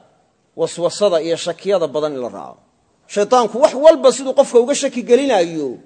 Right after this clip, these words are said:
ayaa marka dambe laga yaabaa dee inuu yidhaahdo, "Dee diintii baad ka baxday." Ya. Marka ruuxii waa waalaya, caqliga waa ka kaxaynaya. Dee waa inaanu yeelin. Dadka qaarkood waswasada waxay ka gaadhay inay salaaddii xidhan kari waayeen. Ragcaddii koowaad buu soo taagay,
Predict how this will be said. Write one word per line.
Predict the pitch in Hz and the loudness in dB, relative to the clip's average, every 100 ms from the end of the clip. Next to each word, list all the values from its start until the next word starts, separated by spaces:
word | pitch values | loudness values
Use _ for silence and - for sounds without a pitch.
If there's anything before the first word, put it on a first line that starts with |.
| _ _ _ | _ _ _
ayaa | 208 208 | 4 6
marka | 226 262 220 | 6 2 2
dambe | 190 208 220 | 0 2 2
laga | 214 240 | 4 6
yaabaa | 220 190 185 220 233 220 | 6 4 6 6 6 6
dee | 226 240 | 4 4
inuu | 214 | 2
yidhaahdo, | 202 196 185 202 277 - - - _ _ _ _ _ 220 | 2 4 6 8 6 6 -10 -20 _ _ _ _ _ 0
"Dee | |
diintii | 196 294 294 | 2 2 2
baad | 220 | 0
ka | 208 | 0
baxday." | 175 110 - _ _ - | -4 -8 -14 _ _ -2
Ya. | 165 151 - - _ _ _ _ | 0 0 -2 -18 _ _ _ _
Marka | 151 175 | -6 0
ruuxii | 214 226 190 | 0 0 0
waa | 190 170 | 4 4
waalaya, | 170 196 190 160 156 | 6 4 4 2 0
caqliga | 185 175 156 | -2 0 0
waa | 151 | 0
ka | 147 | -4
kaxaynaya. | - 120 87 69 _ _ _ _ | -14 -12 -14 -18 _ _ _ _
Dee | 180 | 4
waa | 220 | 6
inaanu | 269 262 | 6 2
yeelin. | 226 175 147 135 - _ _ _ _ - | 2 2 2 -4 -14 _ _ _ _ -14
Dadka | 180 196 | -4 2
qaarkood | 233 226 226 | 2 4 4
waswasada | 226 208 202 247 | 4 0 -2 0
waxay | 226 214 | 0 -2
ka | 247 | -2
gaadhay | 233 160 123 - _ _ _ | 2 0 -2 -14 _ _ _
inay | 226 190 | -4 -4
salaaddii | - 226 208 | -2 -2 -2
xidhan | - 214 | -4 -2
kari | 214 180 | 0 -2
waayeen. | 151 120 131 _ _ _ _ - | -2 -4 -12 _ _ _ _ -16
Ragcaddii | 151 196 196 | -4 -4 -4
koowaad | - 196 202 | -6 -4 -4
buu | 170 | -8
soo | 135 - 185 | -12 -10 -10
taagay, | 175 131 156 | -6 -6 -6